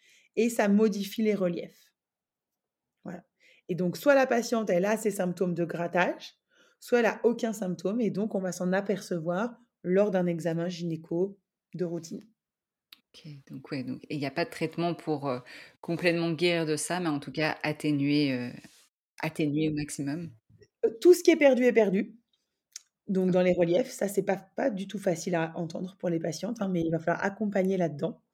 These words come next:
Speaker 2: Parce que ça change, hein, ça change l'aspect, euh, l'aspect, les sensations, évidemment, euh, de la vulve.
Speaker 1: Au-delà de changer l'aspect, hein, c'est ce que tu dis, c'est que ça change, c'est que ça peut créer des problématiques dans la sexualité et même, euh, dans la vie de tous les jours, hein.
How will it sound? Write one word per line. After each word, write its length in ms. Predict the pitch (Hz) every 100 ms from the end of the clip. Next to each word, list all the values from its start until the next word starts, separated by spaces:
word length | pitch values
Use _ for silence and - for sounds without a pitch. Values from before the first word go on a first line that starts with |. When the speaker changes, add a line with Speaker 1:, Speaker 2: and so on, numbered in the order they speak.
| -
Speaker 2:
Parce 120 | -
que 80 | -
ça 140 | -
change, 400 | 147 - 185 160
hein, 100 | 147
ça 140 | 139 135
change 280 | - 160
l'aspect, 580 | 151 143 - 175 170 170
euh, 280 | 143 135 135
l'aspect, 440 | 135 131 - 165
les 100 | 160
sensations, 640 | 147 156 147 135 135 170 165
évidemment, 560 | 151 143 139 151 156
euh, 60 | 147
de 100 | 143
la 140 | 147
vulve. 260 | 143 139 139 _ _ _ _ _
Speaker 1:
Au-delà 340 | 262 277 302 302
de 60 |
changer 280 | - 247 220
l'aspect, 280 | 202 190 262
hein, 100 | 233
c'est 120 | 202
ce 60 | 190
que 60 |
tu 140 | 202 196
dis, 120 | 226
c'est 140 | 247
que 80 | 202
ça 140 | - 180
change, 320 | - 240 247
c'est 160 | - 196
que 80 |
ça 240 | - - 180
peut 140 | 180
créer 320 | 180 - 196
des 160 | 190 175
problématiques 880 | - - 220 202 190 180 190 196 -
dans 320 | 160 160 247
la 120 | 233
sexualité 680 | 196 185 - 175 165 175 - _ - - - _
et 160 | 247 254
même, 300 | 233 233 208
euh, 160 | 175
dans 400 | 165 185 175 165
la 100 | 160
vie 120 | 156
de 40 | 175
tous 140 | -
les 100 | 156
jours, 220 | 170 165
hein. 120 | 175